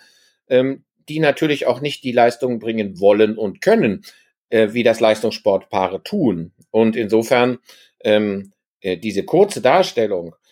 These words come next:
ist wirklich sehr verkürzt. Äh, mitmachen beim Tanzen kann erstmal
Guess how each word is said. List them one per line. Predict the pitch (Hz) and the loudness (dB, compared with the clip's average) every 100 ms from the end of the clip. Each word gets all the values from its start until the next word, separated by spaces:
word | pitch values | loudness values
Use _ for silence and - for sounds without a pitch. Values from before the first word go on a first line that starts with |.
| _ | _
ist | 127 110 | -8 0
wirklich | 127 151 110 | 0 0 -2
sehr | 117 127 | 0 0
verkürzt. | - 117 - 156 90 - - - - | 0 -4 0 2 2 -2 -16 -18 -8
Äh, | 95 95 - | -6 -6 -4
mitmachen | 110 165 180 202 196 202 | -2 -2 0 0 0 0
beim | 185 175 | -2 0
Tanzen | 180 180 180 | -2 -2 -6
kann | 165 160 | -4 -4
erstmal | 160 156 180 180 | -4 -4 0 0